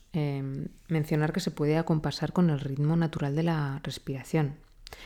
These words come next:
convirtiendo así el ejercicio en una práctica de doble foco.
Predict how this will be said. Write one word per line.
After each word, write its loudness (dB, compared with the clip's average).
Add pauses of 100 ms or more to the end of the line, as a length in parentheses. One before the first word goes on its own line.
(120)
convirtiendo 4
así 4
el 4
ejercicio -2
en -2
una -2
práctica -2
de -2
doble -4
foco. -2